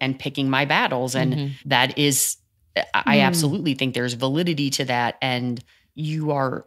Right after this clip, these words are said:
Speaker 1: able to conserve your energy too if you're not picking every battle.
Speaker 2: So you mentioned a few things that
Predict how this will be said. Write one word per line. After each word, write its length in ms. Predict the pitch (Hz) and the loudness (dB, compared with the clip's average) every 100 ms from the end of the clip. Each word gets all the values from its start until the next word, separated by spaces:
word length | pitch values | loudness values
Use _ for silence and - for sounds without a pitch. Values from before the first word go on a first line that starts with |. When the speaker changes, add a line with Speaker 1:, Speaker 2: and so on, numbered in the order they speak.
| _ | _
Speaker 1:
able 240 | 160 160 151 | 0 2 -2
to 100 | - | -4
conserve 500 | - 131 - 156 135 | -2 -2 0 -2 -2
your 140 | 120 | -2
energy 460 | - 214 175 123 123 | 0 0 0 -2 -4
too 280 | - 254 - | -2 -2 -2
if 160 | 120 | -2
you're 120 | 127 123 | -4 -4
not 340 | 120 117 - _ - | -2 -4 -6 _ -6
picking 460 | 156 135 123 117 - _ 160 | -4 0 -2 -4 -10 _ 0
every 420 | 147 131 123 131 | 0 0 -4 -2
battle. 480 | 113 107 - - - | -2 -4 -6 -10 -6
Speaker 2:
So 120 | 240 | 0
you 100 | 285 | 2
mentioned 320 | 302 359 330 | 0 0 -2
a 60 | 277 | -2
few 240 | 190 165 | 0 -2
things 480 | - 139 131 139 - | 0 0 0 -2 -4
that 360 | 160 147 147 | -2 0 0